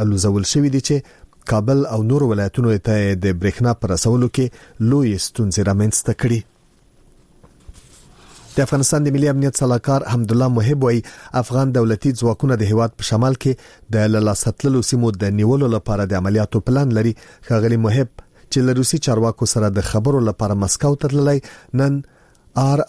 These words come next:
آی ای خبري اژانس ته په یوه مرکه کې وویل چې افغان ځواکونو د طالبانو د دې حملو اټکل نه کاوه، خو هغه ټینګار ور-، وکړ چې افغان ځواکونه به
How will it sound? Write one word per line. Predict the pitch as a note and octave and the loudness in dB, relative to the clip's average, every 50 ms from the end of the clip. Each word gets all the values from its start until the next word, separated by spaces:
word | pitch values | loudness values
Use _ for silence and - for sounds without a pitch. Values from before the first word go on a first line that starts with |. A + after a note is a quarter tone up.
| B2+ | 0
آی | B2+ C3 C3 B2+ - - | 2 2 2 0 0 0
ای | C3+ C#3+ C3 A2 - | 0 0 0 0 -2
خبري | - G#2+ A2 A#2+ B2+ C3 A#2+ | -4 -2 0 2 2 2 2
اژانس | A2 G#2 A2 B2+ B2+ A#2+ - - | 0 0 0 0 0 -2 -2 -4
ته | - G#2+ - - | -4 -4 -2 0
په | G#2 G2+ | 0 0
یوه | G2+ G2 G#2 | 2 0 0
مرکه | G2+ G#2 - - D#3+ | 0 0 0 0 -2
کې | D3+ - C#3+ B2+ | -2 0 0 0
وویل | A2+ G#2+ A2 A2+ G#2+ G#2 | 2 2 2 2 0 0
چې | G2 - B2+ G#2+ F#2+ | -2 -2 -2 -2 -2
افغان | - A#2+ B2 B2 A#2 G2 G2+ | 0 0 0 0 0 0 0
ځواکونو | A2 G#2 - - D3+ D3 C#3+ - - - - _ - A#2+ | 0 0 0 0 0 0 0 -4 -6 -18 -16 _ -6 -4
د | A#2 - A2+ | -2 0 0
طالبانو | G#2 G#2+ G#2 G#2 A2+ A2+ A2 G#2+ | 0 0 2 0 0 0 0 0
د | F#2 G#2 F#2+ | 0 0 0
دې | A2 A2+ G2+ G2+ | 2 0 0 0
حملو | G2+ G2+ G#2+ A2 A#2 A#2+ A#2 - - G#2 | 0 0 2 2 2 0 0 -2 -4 -6
اټکل | - - - - B2 A#2+ A#2+ C3+ | -6 -4 -4 -2 0 2 2 0
نه | D3 - - | 0 0 0
کاوه، | G#2 G2+ G#2+ G2+ - - - - - | 0 0 0 -2 -6 -10 -20 -20 -14
خو | - - B2 A2 A2+ | -6 -2 -2 0 0
هغه | A2+ A#2+ C3+ | 0 0 -2
ټینګار | - - C#3+ C#3 D3 D3 D3 C#3+ | 0 0 0 0 2 2 2 0
ور-، | C#3 C#3 - _ _ - C#3 | 0 -2 -6 _ _ -2 -2
وکړ | C#3 - - D3 B2+ - | -2 0 -2 -4 -4 0
چې | - D3+ D3+ D3+ - - A2 - | 0 0 0 0 -2 -6 -8 -6
افغان | - G#2+ A#2 B2+ B2+ A2 G#2 | -4 -2 -2 0 0 0 0
ځواکونه | G2+ F#2 - D#3 D#3 C#3+ C#3+ | -2 0 0 0 0 0 0
به | C#3+ - - - | -2 -4 -6 -14